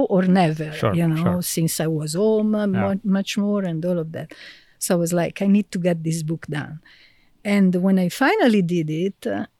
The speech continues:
Speaker 1: all of a sudden, I could speak about my sister without breaking down.
Speaker 2: Mm-hmm.
Speaker 1: While before, I could never.
Speaker 2: Right.
Speaker 1: Every time somebody would ask me about that, I would just break down, you know, so.
Speaker 2: So in your case,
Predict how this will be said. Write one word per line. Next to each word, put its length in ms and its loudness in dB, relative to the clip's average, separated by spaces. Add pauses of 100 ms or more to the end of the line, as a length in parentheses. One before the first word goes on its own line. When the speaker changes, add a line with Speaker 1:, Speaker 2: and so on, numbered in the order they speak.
(240)
Speaker 1:
all 220 4
of 100 0
a 80 2
sudden, 800 0
I 180 2
could 260 -4
speak 540 -2
about 300 -2
my 160 -2
sister 560 -6
without 440 -2
breaking 420 -4
down. 460 -2
Speaker 2:
Mm-hmm. 320 -8 (100)
Speaker 1:
While 240 2
before, 680 0 (100)
I 80 0
could 200 -6 (140)
never. 280 -6 (280)
Speaker 2:
Right. 420 -8 (460)
Speaker 1:
Every 320 2
time 260 0
somebody 440 -2
would 160 -4
ask 260 0
me 140 0
about 300 -2
that, 320 -4
I 80 -2
would 180 -4
just 240 -6 (380)
break 340 -4
down, 500 -2
you 160 -8
know, 280 -10
so. 200 -10
Speaker 2:
So 60 2
in 200 2
your 300 0
case, 560 -6